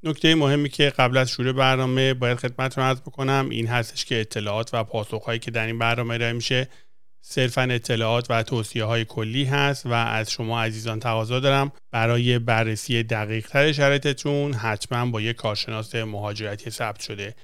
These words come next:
ارتباط بگیرین تا با در نظر گرفتن تمام جزئیات پرونده‌تون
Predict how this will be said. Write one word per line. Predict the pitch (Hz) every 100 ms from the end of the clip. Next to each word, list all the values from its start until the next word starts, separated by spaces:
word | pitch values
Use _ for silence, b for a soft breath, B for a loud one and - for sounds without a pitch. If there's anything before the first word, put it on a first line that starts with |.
| -
ارتباط | 123 113 - 117 156
بگیرین | 185 175 175 170 190
تا | - 123
با | 120 120
در | 117 113
نظر | 117 117 117
گرفتن | 113 110 - 120 123 120
تمام | - 113 127 156
جزئیات | 151 139 143 143
پرونده‌تون | 143 147 143 143 143 139 151